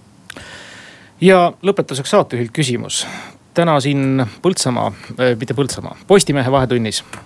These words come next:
see Põltsamaa ametikool on ikka meelel. Postimehe vahetunnis, äh, istus Raivo Aeg, endine kapo peadirektor, ja jutuks oli siis spionaažijuhtum ja muuhulgas siis koorus ka välja selline ütelus, et, äh, vaadates seda, kui palju on aktiviseerinud Venemaa eriteenistused, kas võib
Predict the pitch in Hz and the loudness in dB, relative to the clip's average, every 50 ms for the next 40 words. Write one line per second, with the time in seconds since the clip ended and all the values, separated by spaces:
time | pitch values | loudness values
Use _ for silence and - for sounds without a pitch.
0 | - - - - - 127 120 - 131 135 131 123 - 127 110 123 120 123 123 - | -20 -18 -14 -12 -10 -10 -8 -6 -4 -2 -2 -2 -4 -4 -4 -2 -2 -2 -2 -2
1 | 139 131 143 131 110 95 - - - - - - - - - - - - - - | -2 0 0 0 -2 -4 -6 -8 -12 -10 -10 -8 -8 -8 -8 -8 -8 -10 -10 -12
2 | - - - - - - - - - 190 180 - 165 147 143 139 143 147 147 139 | -14 -16 -18 -20 -20 -20 -6 0 2 4 4 4 2 2 2 2 4 4 4 4
3 | 127 123 123 120 117 113 - - - 139 131 131 131 139 156 - - 151 165 180 | 4 2 0 0 0 0 0 0 2 2 4 4 2 2 0 -4 -4 0 2 2
4 | 175 165 175 143 120 - - - - - - 131 127 120 107 127 131 127 131 127 | 4 4 4 4 2 0 -4 -10 -10 -10 -8 -8 -6 -6 -6 -4 -2 0 0 0
5 | 127 127 123 113 110 - 143 139 - 139 139 175 160 135 135 131 120 - - 147 | 0 0 -2 -2 -2 -2 -2 0 0 2 2 4 4 4 2 0 0 -2 -2 -2
6 | 127 131 127 127 127 135 139 - - - - 127 123 113 127 - - 143 143 170 | 0 2 2 4 4 2 0 -2 -4 -6 -4 -4 -4 -4 -4 -2 0 2 2 4
7 | 190 170 135 131 156 170 - - - 120 107 110 113 117 120 131 135 139 139 117 | 4 2 2 2 2 0 0 -2 -6 -4 -4 -2 -2 -2 -2 -2 0 -2 -2 -2
8 | 127 123 - 143 - - 147 139 131 120 - - 131 143 143 139 131 120 139 135 | -2 -2 -4 -4 -4 -2 0 0 0 0 -2 0 0 2 2 2 0 0 0 0
9 | 135 131 127 127 120 110 131 170 180 - - 123 110 113 101 117 113 110 - _ | 0 0 0 0 0 0 0 0 2 2 0 0 0 -2 -4 -4 -6 -6 -8 _
10 | _ - 127 120 120 123 123 131 127 117 - - - - 117 120 113 160 147 135 | _ -4 -2 0 0 0 -2 -2 -2 -4 -4 -6 -4 -2 -2 -2 0 0 0 0
11 | 131 123 123 127 120 - 131 123 117 139 135 - 120 117 110 117 170 180 143 117 | 0 0 0 -2 -4 -4 -4 -2 0 0 0 -2 -2 -4 -2 0 0 0 0 0
12 | 120 131 151 147 123 - - 120 113 110 107 - - - 117 107 - - 110 107 | 2 2 2 0 0 -2 -2 -2 -2 -2 -4 -6 -8 -10 -10 -10 -8 -8 -8 -6
13 | - 147 147 | -6 -6 -6